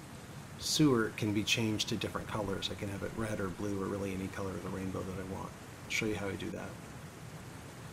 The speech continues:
But maybe we do want to forge as our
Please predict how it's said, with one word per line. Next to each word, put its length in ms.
But 260
maybe 240
we 100
do 160
want 140
to 80
forge 600
as 220
our 340